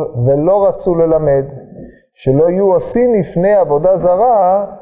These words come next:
בדרך שעושים לפני המקום." ובדבר הזה מזכירין אותן לשבח, שלא נמצאת פת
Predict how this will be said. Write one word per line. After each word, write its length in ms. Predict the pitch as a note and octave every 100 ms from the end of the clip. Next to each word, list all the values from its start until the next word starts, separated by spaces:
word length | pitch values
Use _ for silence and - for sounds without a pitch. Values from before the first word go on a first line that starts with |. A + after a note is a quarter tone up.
| - - _ _ A2+
בדרך 520 | B2+ D#3 A3 A3 G#3+
שעושים 680 | - F3 D#3+ D#3 - A#3 G3
לפני 320 | D3+ - D#3+
המקום." 600 | D#3 D3 D3 - - F#2 - - _ _ _ _ _ _ _ _ _ _ _ _ - - _ _ -
ובדבר 440 | B2 B2 A2+ C#3 A3+
הזה 340 | A#3+ G3+ G#3+
מזכירין 540 | G#3 F3+ - E3+ F#3
אותן 280 | F3 - D#3+
לשבח, 480 | C#3+ - C3 C3+ F3+
שלא 240 | - D3+
נמצאת 480 | D3 C#3 - G#3+ G#3
פת 280 | - G#3